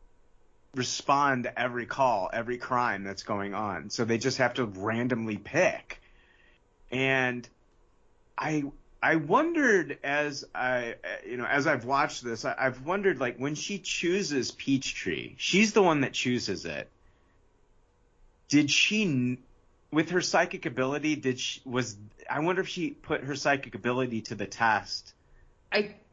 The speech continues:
Speaker 2: think it, I know what you're, yeah, I think she sensed something,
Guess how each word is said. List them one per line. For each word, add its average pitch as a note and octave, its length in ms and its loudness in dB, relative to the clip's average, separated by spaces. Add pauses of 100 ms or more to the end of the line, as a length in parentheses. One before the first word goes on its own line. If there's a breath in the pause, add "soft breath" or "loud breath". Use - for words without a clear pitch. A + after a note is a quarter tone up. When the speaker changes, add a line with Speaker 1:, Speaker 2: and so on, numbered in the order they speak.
Speaker 2:
think C#4+ 360 2
it, A3 340 2 (460)
I F#3+ 160 2
know G3+ 160 0
what G3+ 140 -4
you're, F3 120 -4 (240)
yeah, D#3+ 240 2 (160)
I F#3+ 100 2
think C4+ 340 -4
she F3 320 -8
sensed E3+ 420 -2
something, G#3 600 0